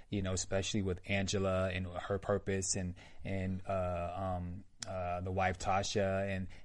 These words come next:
and then the, the best friend. The story started to unravel after it was like, okay, so now he's this, this, this, this, this, and then boom, we got right into it. So we didn't have to, they didn't have to, like, drawn out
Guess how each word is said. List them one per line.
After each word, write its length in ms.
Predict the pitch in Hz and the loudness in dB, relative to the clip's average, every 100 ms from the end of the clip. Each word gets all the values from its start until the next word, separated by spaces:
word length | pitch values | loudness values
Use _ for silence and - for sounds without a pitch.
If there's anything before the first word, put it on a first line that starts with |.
| - | -4
and 140 | 95 | 0
then 240 | 98 95 95 | 2 2 2
the, 440 | 90 87 85 87 90 | 0 -2 -4 -8 -4
the 80 | |
best 260 | 90 98 - | 0 2 2
friend. 440 | 104 101 101 104 - - - | 0 0 0 -2 -4 -12 -2
The 80 | 98 | 0
story 360 | - 113 117 | 6 6 6
started 340 | 107 110 104 95 - | 6 4 4 2 2
to 180 | 101 - | 0 0
unravel 720 | 104 101 95 101 101 92 87 - - | 0 2 4 6 6 4 -2 -4 -2
after 400 | 101 101 101 92 | -2 0 -4 -2
it 180 | 98 95 | -2 0
was 240 | 95 90 | 0 2
like, 220 | 92 90 | 0 0
okay, 320 | 104 95 87 | -4 -2 -2
so 320 | 87 90 82 87 | 0 0 -2 -4
now 400 | 85 85 92 - - - | -4 -4 -4 -6 -16 -12
he's 640 | - 98 92 92 92 - - - - | -4 -2 0 0 0 -2 -4 -8 -2
this, 280 | 107 113 - | 2 2 2
this, 240 | 107 101 | 2 2
this, 280 | - 98 - | 2 0 0
this, 260 | 98 95 - | 0 0 0
this, 320 | 98 98 101 | 0 0 0
and 100 | 92 | 0
then 140 | 92 | 0
boom, 180 | 95 90 | 0 -2
we 80 | 90 | -2
got 220 | 87 85 | -4 -4
right 140 | 87 | -4
into 300 | 85 87 90 87 | -6 -6 -4 -2
it. 100 | - | 0
So 100 | 92 | 0
we 120 | 98 | 0
didn't 120 | 98 | -2
have 140 | 95 | -4
to, 180 | - 92 - - - | -2 -6 -8 -16 -2
they 100 | 101 | 0
didn't 100 | 101 | 2
have 140 | 98 | 2
to, 80 | 101 | 2
like, 220 | 92 90 | 2 2
drawn 540 | 85 87 90 92 92 92 - | 0 0 2 2 0 -4 -6
out 220 | 95 87 | -6 -6